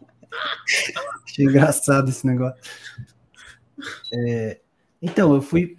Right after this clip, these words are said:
eu fui, eu tava com o pessoal lá do clube lá. Aí tinha um amigo meu lá de lá que começou, que foi,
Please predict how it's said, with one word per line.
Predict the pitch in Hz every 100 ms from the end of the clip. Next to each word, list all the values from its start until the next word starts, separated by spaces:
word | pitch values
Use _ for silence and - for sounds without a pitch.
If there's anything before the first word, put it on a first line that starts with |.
| _
eu | 131
fui, | - 160 165 - _ -
eu | 131
tava | 156 160
com | 165 185
o | 180
pessoal | 190 175 185 170
lá | 165
do | 175
clube | 170 170 185 156
lá. | 156 202 - _ _ _ _ _ _ _ _ _ _ _ -
Aí | -
tinha | 98 131
um | 127
amigo | 127 117 123
meu | 123 120
lá | 117
de | 113 117
lá | 117 131
que | - 156 165 143
começou, | 147 143 143 - 147
que | 139 143
foi, | - 143 147